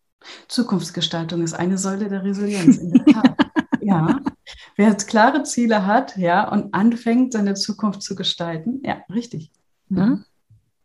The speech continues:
Speaker 2: Also dann die, ne, klare Entscheidung treffen, Ressourcen auftanken,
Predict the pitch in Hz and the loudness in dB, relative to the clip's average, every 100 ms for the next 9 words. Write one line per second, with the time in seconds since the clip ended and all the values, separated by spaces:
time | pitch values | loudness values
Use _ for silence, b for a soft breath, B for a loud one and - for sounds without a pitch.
0 | _ - 185 175 196 180 175 196 196 185 | _ 0 0 0 -4 -2 -2 -2 -2 -2
1 | 175 220 339 - 208 196 175 180 - 190 | 0 0 0 -4 -2 -2 -2 -4 -2 0
2 | 202 220 254 190 240 247 277 269 269 233 | 2 4 4 4 -2 -2 4 6 6 2
3 | 196 - 214 208 - 214 214 233 - _ | -4 -2 -2 -2 2 4 6 4 0 _
4 | _ 208 220 226 - - 247 247 285 294 | _ -2 0 0 -2 4 4 6 8 8